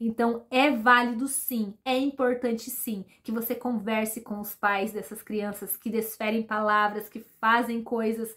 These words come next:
né, que agem com racismo. Porque é preciso sim educar uma sociedade, mas acima de tudo,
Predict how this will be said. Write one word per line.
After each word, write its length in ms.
né, 200
que 260
agem 440
com 140
racismo. 680
Porque 260
é 40
preciso 540
sim 280
educar 420
uma 120
sociedade, 640
mas 180
acima 360
de 120
tudo, 400